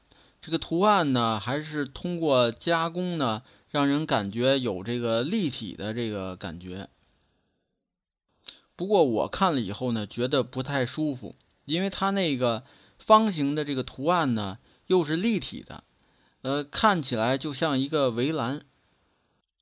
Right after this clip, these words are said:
拿飞星进行排盘，发现这个地方呢，纳的是二三祖星。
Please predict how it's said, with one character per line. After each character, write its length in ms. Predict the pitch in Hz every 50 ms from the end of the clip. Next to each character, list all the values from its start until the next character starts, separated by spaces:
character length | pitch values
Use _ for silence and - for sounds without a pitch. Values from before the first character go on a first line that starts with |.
| _ _ - - - - _ _ _ _ _ -
拿 320 | 135 139 156 175 180 180
飞 260 | - - 208 214 202
星 300 | 185 202 202 202 202 196
进 220 | 190 170 156 139 120
行 260 | 127 135 147 160 151
排 180 | - - 147
盘， 340 | 151 - 127 120 131 143 - _ _ _ _ _ _ _ _ _ _ _ _ _ _ _ _ _ _ _ _ _ _ _ _ - - _ _ _ _ -
发 160 | 170 175 180
现 220 | 185 190 180 180
这 100 | 175 202
个 80 | 196 185
地 180 | 175 185 160
方 200 | 135 135 131 131
呢， 140 | 131 127 123
纳 260 | 139 160 160 147 139
的 140 | 123 123 120
是 180 | 123 139 139 131
二 240 | - 151 147 131 127
三 320 | - 160 156 160 160 151
祖 220 | - - 101 98
星。 260 | - - 151 151 147